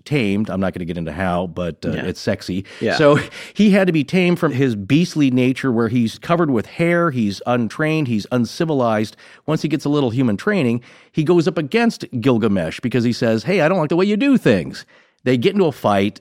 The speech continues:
Speaker 1: Enkidu realizes that Gilgamesh is the stronger competitor. They become fast friends. And so in a way, you could see it as the civilized man or woman,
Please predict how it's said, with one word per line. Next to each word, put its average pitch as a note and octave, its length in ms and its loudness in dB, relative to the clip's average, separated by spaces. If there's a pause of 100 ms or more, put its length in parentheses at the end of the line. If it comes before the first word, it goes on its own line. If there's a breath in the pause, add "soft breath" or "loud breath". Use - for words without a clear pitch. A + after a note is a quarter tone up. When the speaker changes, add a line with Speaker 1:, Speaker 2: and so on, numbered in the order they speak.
(120)
Speaker 1:
Enkidu C#3 480 4
realizes A#2+ 540 2
that F#2+ 220 -4
Gilgamesh A#2+ 500 0
is G2 140 -6
the G2+ 100 -8
stronger A#2 400 -4
competitor. G2 640 -4 (240 soft breath)
They C#3 80 2
become D#3 320 0
fast C#3 400 -4
friends. F#2 680 -4 (460 soft breath)
And B2 180 -2
so C#3 520 2 (340)
in D3+ 120 2
a C#3 40 4
way, F#3 240 4
you C3+ 100 4
could B2+ 140 -4
see D#3+ 180 -2
it C#3 100 -6
as B2+ 220 -2
the A2+ 80 -2
civilized C3+ 580 0 (120)
man F#2+ 540 0
or A2+ 220 0
woman, F2 540 -4